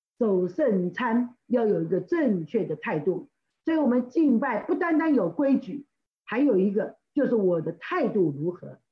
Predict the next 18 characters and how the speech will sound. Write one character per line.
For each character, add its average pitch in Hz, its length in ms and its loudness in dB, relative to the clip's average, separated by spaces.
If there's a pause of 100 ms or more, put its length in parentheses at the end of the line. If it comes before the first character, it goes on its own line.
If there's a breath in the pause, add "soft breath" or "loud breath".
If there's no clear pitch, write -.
(500)
那 214 140 -2
也 233 180 2
不 277 140 0
造 330 300 0
就 254 240 2
人， 196 360 0 (300)
也 214 160 2
就 277 160 0
是 226 360 0 (180)
满 180 500 -2
招 262 360 2
损。 - 280 -12 (580)
所 359 100 0
以 311 140 4
也 269 160 2
就 349 160 4
是 320 160 2
说， 311 380 0